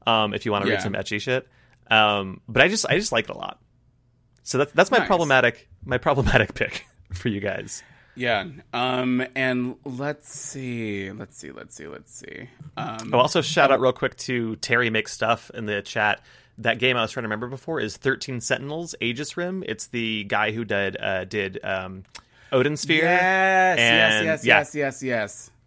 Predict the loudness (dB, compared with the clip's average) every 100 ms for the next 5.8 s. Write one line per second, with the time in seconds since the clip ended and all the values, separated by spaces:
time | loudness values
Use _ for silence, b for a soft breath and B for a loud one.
0 | _ 0 0 0 -2 0 0 2 2 2
1 | -2 0 -2 0 -2 0 0 -2 -4 -2
2 | -2 -4 _ _ -6 0 6 6 6 4
3 | 2 0 -2 0 -2 -2 -6 -8 -10 -12
4 | _ B B B B _ 4 6 6 6
5 | 4 2 0 -4 -6 -2 0 -2